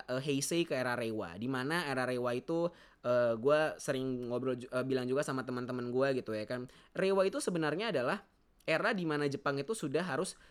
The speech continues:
siap dari semua yang berbau jadul, old, old power ke new power.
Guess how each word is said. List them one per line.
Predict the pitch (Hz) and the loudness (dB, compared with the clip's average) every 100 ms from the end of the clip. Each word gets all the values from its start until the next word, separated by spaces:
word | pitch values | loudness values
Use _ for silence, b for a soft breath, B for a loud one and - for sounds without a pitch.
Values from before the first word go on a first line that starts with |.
| b | b
siap | - 147 175 - | -2 2 2 2
dari | 143 131 143 | 2 2 2
semua | 190 175 190 247 | 0 0 0 0
yang | 208 | 2
berbau | 160 147 139 | 4 4 4
jadul, | 139 131 135 143 170 143 | 4 2 2 0 2 0
old, | 143 - | 0 4
old | 156 - | 2 4
power | 156 135 147 151 | 4 6 4 2
ke | 202 | 0
new | 190 240 | 2 2
power. | 196 139 127 95 | 2 2 0 -2